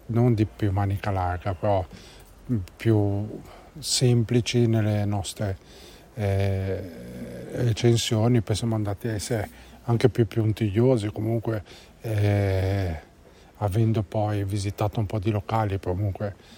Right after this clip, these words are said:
quest'anno, adesso tolta la prima e l'ultima, però sono stati qui-, quindici, eh, puntate dove sono stati quindici locali o fiere che abbiamo visitato, e quindi abbiamo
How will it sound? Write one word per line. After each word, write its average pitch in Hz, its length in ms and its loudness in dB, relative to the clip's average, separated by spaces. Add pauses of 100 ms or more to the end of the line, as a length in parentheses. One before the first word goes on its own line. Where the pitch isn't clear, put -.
(300)
quest'anno, 107 760 -2 (420)
adesso 107 360 0
tolta 113 360 0
la 110 120 2
prima 110 560 4
e 117 80 0
l'ultima, 107 540 2
però 107 260 -4
sono - 180 -8
stati 110 380 -6
qui-, 127 360 0
quindici, 127 760 4 (440)
eh, 104 1000 -2
puntate 117 840 0
dove 110 180 -2
sono - 140 -8
stati 110 300 -8
quindici 110 500 -2
locali 113 760 -2
o 120 180 -4
fiere 110 480 0
che - 100 -8
abbiamo 107 220 -2
visitato, 117 760 -2 (420)
e 110 120 -6
quindi 113 240 2
abbiamo 110 400 2